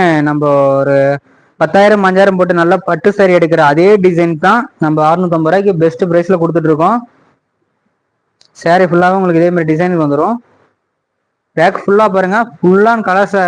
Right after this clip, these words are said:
கலர்ஸ் நிறைய ஸ்டாக் வச்சிருக்கோம். அடுத்தது ஒரு கலர் பாருங்க, ஸ்கை ப்ளூ கலர்ல சில்வர் ஜரிகை பூ, பூ டிசைன் ஃபுல்லா, சாரி ஃபுல்லா பூ, பூ டிசைன்லயே வந்துரும் உங்களுக்கு. லைவ்ல ஒரு கஸ்டமருக்கு ஃப்ரீ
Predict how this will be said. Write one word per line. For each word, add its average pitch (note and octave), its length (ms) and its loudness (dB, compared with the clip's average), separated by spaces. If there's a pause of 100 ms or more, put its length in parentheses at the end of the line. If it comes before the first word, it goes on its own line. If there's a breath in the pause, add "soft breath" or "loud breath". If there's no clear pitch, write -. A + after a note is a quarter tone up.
(220)
கலர்ஸ் F#3 280 -2
நிறைய F3 560 0
ஸ்டாக் F#3 260 0
வச்சிருக்கோம். E3+ 420 -2 (1800 loud breath)
அடுத்தது E3+ 360 -2
ஒரு E3+ 160 -2
கலர் E3+ 260 -2
பாருங்க, D3 240 -4 (440)
ஸ்கை D#3+ 280 -2
ப்ளூ F3+ 200 2
கலர்ல E3+ 260 0 (100)
சில்வர் F3 360 0
ஜரிகை D#3 280 2 (1400 soft breath)
பூ, - 80 -2 (120)
பூ E3 80 4 (160)
டிசைன் E3 300 -2
ஃபுல்லா, F#3 200 2 (100)
சாரி F3 260 2
ஃபுல்லா F3+ 160 2 (140)
பூ, E3 100 0 (500)
பூ G#3 200 0
டிசைன்லயே F3+ 400 0
வந்துரும் D3+ 220 0
உங்களுக்கு. C#3+ 280 0 (4000 soft breath)
லைவ்ல A3 300 4
ஒரு G#3 120 0
கஸ்டமருக்கு G#3+ 460 -2
ஃப்ரீ A3+ 120 0